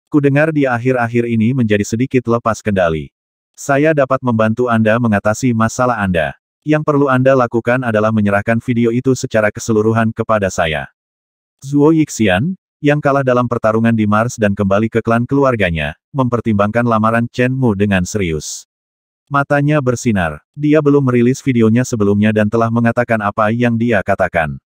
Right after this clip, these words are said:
Di permukaan, sepertinya niatnya baik, tetapi niat sebenarnya adalah untuk memicu pertempuran sengit antara Chen Mu dan Wang Baole. Dia akan senang terlepas dari siapa yang kalah. Meskipun dia sangat membenci Wang Baole,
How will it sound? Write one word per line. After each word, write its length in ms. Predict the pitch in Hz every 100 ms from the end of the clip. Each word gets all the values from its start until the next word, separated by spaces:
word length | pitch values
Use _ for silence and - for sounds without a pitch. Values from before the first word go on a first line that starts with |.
| _ _ _ _ _
Di 160 | 143 147
permukaan, 800 | 160 156 147 117 92 87 180 196 _
sepertinya 560 | _ - 139 135 143 156
niatnya 320 | 151 127 120
baik, 320 | 110 104 90 95 _ _ -
tetapi 320 | 135 131 160
niat 240 | 147 120
sebenarnya 560 | - 107 104 104 120 110
adalah 240 | 101 95
untuk 240 | 101 104 107
memicu 320 | 107 107 - 120
pertempuran 560 | 123 127 127 139 87
sengit 320 | 87 120 120
antara 400 | 120 107 117 120
Chen 240 | 117 123 123
Mu 240 | 117 101
dan 160 | 92 95
Wang 240 | 104 98
Baole. 480 | 92 82 82 78 67 _ _ _ _ _ _ _
Dia 320 | 147 147 151
akan 240 | 143 143 135
senang 320 | 131 120 131
terlepas 400 | 127 110 113 110
dari 240 | 113 107
siapa 400 | - 123 131 139
yang 240 | 101 92 95
kalah. 320 | 98 80 73 - _ _ _
Meskipun 560 | 139 131 147 143 165 165
dia 160 | 135
sangat 320 | 123 120 123
membenci 480 | 117 113 110 110 123
Wang 240 | 117 113 110
Baole, 480 | 101 92 82 131